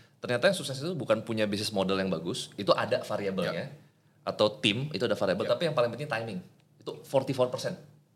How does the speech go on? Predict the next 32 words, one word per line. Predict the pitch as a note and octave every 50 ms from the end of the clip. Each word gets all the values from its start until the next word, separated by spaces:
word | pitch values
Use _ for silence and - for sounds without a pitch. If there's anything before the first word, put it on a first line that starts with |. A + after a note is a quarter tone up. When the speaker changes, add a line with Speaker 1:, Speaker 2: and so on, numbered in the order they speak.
| _
Speaker 2:
I | _ C#3 D3+
agree. | D3+ D#3+ D#3 C3+ C3 A#2+ A#2 G#2
Mungkin | G2+ A2 A#2+ A#2+ E3+ F#3+ G3+ F#3 E3 D#3 D3 -
even | C#3 C#3 D#3+
startup | D3+ D3 D3 C#3 B2+ B2
yang | A#2+ A#2+ A#2 A#2 A#2+
gue | A#2 A2 A2
bikin | A2 G#2+ G#2 A#2 A#2+
kok, | B2+ B2+ - - - -
Ternak | _ - A2 A2+ A2 -
Uang, | A2 A2 A2+ A#2+ B2 - - - - _
I | _ B2
think | B2+ - E3 E3+ F3+
it's | F3 E3 - - -
timing | - A#2+ B2 B2+ C3 C3 A2+ G#2
sih. | G2 - G#2 G2 F#2+
Karena | - - A2 B2 C3+
Speaker 1:
Hmm. | G#2+
Speaker 2:
pas | G2+ - -
banget | - - G#2+ A#2 B2 A#2
waktu | - G#2 G2 G2 A#2+
lagi | A#2+ A#2 A2
covid, | - G#2 G2+ G2+ - D#3 E3 - - -
wave-nya | - A#2+ A#2+ A#2 A#2 - E3+
bener-bener | F3 D3+ B2 B2+ C3+ C#3+ C#3
direct | C3 A#2 A#2+ A#2+ - - - -
wave | _ A#2 A#2 -
Speaker 1:
Iya. | -
Speaker 2:
dari | A2+ A2
covid | - A#2+ B2+ - - -
gitu. | - F#2 E2 - -
Speaker 1:
Iya, | - G2 F#2+ F#2